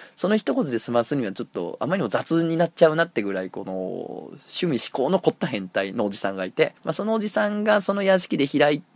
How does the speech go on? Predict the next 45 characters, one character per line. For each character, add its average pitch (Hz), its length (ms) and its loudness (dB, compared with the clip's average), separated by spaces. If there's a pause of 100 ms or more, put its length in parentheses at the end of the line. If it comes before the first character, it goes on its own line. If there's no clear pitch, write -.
て 151 160 2
る、 147 540 4
そ 147 140 -4
の 143 60 -2
催 165 360 8
し 175 100 0
み 131 80 -2
た 98 140 -2
い 98 60 -6
な 95 100 -6
の 92 100 -8
が、 120 240 4
ま 101 180 0
あ 92 40 -2
ま 80 140 -6
あ、 78 80 -8 (380)
か 101 140 0
な 120 140 2
り 120 160 0
エ 127 60 6
ロ 98 120 2
い 98 60 -12
と - 80 -10
い 67 60 -10
う - 60 -14
か、 - 320 -6 (440)
ま 113 140 2
あ、 95 100 -2
変 107 200 -2
態 113 200 2
な 90 80 -6
ん 95 40 -12
で 110 60 -14
す - 160 -14
よ。 - 60 -8
ま - 160 -14
あ、 147 80 -4
そ 170 80 0
こ 196 80 4
含 214 180 2
め 160 80 4
て - 160 -8
す - 140 -6
ご 110 80 -2
く - 200 -10